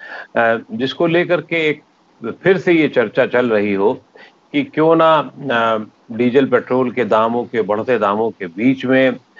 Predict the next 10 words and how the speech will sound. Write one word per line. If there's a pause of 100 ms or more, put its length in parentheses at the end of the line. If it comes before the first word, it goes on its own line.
(420)
आ, (360)
जीएसटी,
आ, (240)
के
अंतर्गत
इन
चीजों
को (120)
लाया
जाए।